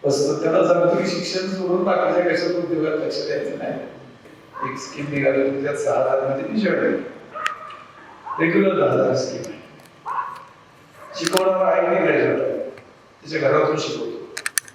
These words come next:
त्याच्यावर एक मुलगा आहे, कॉन्ट्रॅक्टवरती ठेवलेला आहे. वीस पंचवीस हजार पगार द्यायचा. त्यावेळेस साठ हजार लोक जॉईन झाले. किती? साठ. म्हणजे पे केले.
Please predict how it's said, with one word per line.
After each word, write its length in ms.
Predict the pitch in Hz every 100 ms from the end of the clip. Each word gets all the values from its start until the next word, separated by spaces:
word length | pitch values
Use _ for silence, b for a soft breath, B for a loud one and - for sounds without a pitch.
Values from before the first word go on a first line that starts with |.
| - - -
त्याच्यावर 380 | 139 139 151 151
एक 200 | 151 151
मुलगा 220 | 139 143
आहे, 460 | 131 - - - -
कॉन्ट्रॅक्टवरती 640 | 143 131 131 131 127 -
ठेवलेला 300 | 123 120 -
आहे. 100 | 120 113 - - - - - - - - - - - -
वीस 220 | 143 147
पंचवीस 540 | 135 135 - - -
हजार 180 | 131 135
पगार 360 | 135 - - -
द्यायचा. 420 | - - - - - - - - - - - - - - - - - - - - - - - - - -
त्यावेळेस 460 | - - - -
साठ 340 | - 160 - 151
हजार 220 | 151 156
लोक 140 | 151 - - - - - - - - - 127
जॉईन 200 | - -
झाले. 560 | 123 123 113 - -
किती? 360 | - 165 175 175
साठ. 320 | - 190 - - - - - - - - 139
म्हणजे 220 | 139 139
पे 200 | 170 175
केले. 280 | 160 117